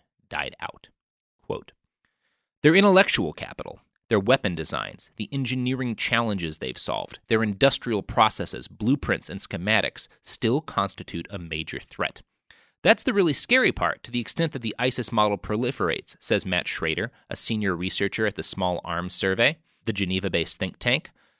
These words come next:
"Much of the international structure that prevents weapons trafficking is rendered useless if isis can simply upload and share their designs and manufacturing processes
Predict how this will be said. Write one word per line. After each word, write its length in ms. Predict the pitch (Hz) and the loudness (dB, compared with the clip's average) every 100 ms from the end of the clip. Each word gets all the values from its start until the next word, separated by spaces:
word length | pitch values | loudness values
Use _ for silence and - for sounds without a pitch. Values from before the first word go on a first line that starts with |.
| _ 123 | _ 4
"Much 280 | 214 - | 4 6
of 60 | 147 | 0
the 140 | 127 | 0
international 520 | 123 151 123 127 - 113 | 0 0 0 0 0 -4
structure 420 | - 120 - 156 | 0 0 2 0
that 160 | 135 | -2
prevents 320 | - 104 123 - | -2 -4 -4 2
weapons 320 | 139 - 117 | 2 2 -4
trafficking 580 | - 82 - 80 90 110 | 0 -2 -2 -6 -6 -6
is 200 | 101 92 | -6 -2
rendered 400 | 107 131 147 104 | -2 0 -2 -2
useless 500 | 143 208 - - - | -4 -2 -4 -6 -8
if 140 | - | -6
isis 340 | 95 110 - - | -2 0 0 0
can 140 | 151 | 0
simply 400 | - 95 90 90 - | -2 -2 -2 -6 -2
upload 440 | 117 - 123 123 | -2 2 0 0
and 140 | 92 92 | -4 -4
share 320 | - 107 135 | 0 0 0
their 120 | 170 | -2
designs 580 | 214 - 90 69 55 - | -2 -2 0 -2 -6 -10
and 220 | 101 90 | -8 -6
manufacturing 760 | 87 120 - 214 254 - 107 73 | -6 -6 -4 -4 -4 -4 -6 -2
processes 680 | - 64 - - - - | -4 -2 -4 -4 -6 -10